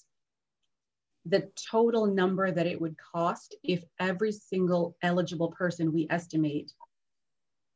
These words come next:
made an application and received the funding. It assumes that our top numbers are correct, and it assumes that every single person who was eligible would apply.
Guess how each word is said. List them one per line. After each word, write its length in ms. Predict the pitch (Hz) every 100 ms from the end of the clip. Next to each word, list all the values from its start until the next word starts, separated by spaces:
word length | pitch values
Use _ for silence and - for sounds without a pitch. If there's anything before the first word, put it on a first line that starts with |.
| _ _ -
made 320 | 175 185 185
an 100 | 175
application 800 | 165 156 160 170 160 - 139 139
and 160 | 151 151
received 400 | 151 - 147 139
the 80 | 143
funding. 440 | 147 135 - - _ _ _ _ _ _ _ _ - - _
It 140 | - 202
assumes 560 | 196 - 220 214 208
that 360 | - 190 180 -
our 560 | 170 180 180 175 170 165 _ -
top 340 | - 196 190 -
numbers 580 | 180 180 175 170 165 160 -
are 140 | 165
correct, 580 | - 180 160 - - - _ _ _ - _ _ _ _ -
and 120 | 190
it 100 | 180
assumes 380 | 180 - 190 175
that 180 | 175 -
every 200 | 180 185
single 320 | - 185 175
person 340 | 170 180 175
who 140 | 147 170
was 260 | 170 170 - -
eligible 580 | 165 156 151 156 151 151 _ _
would 220 | 160 175 170
apply. 540 | - - 151 - -